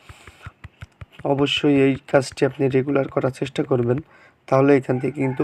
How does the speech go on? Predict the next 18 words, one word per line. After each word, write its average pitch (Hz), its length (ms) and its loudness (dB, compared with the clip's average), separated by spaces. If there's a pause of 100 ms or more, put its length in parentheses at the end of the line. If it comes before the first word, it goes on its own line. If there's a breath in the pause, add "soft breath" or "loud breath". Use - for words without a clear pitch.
ভালো 131 280 -2
একটি 127 220 -2 (100)
পেমেন্ট 131 320 0 (180)
পাওয়ার 131 180 0
সম্ভাবনা 139 540 -2
আমরা, 135 300 -2 (540 loud breath)
আহ, 139 100 4 (100)
করতে 135 320 -2
পারি। 127 220 0
ভিডিওটি 147 560 2
লং 135 220 6
হয়ে 151 160 6
যাচ্ছে, 131 380 2 (540 soft breath)
তো - 220 -18
পরবর্তী 156 540 6
যে 135 140 6
আপডেটগুলো 139 540 6
রয়েছে 139 440 4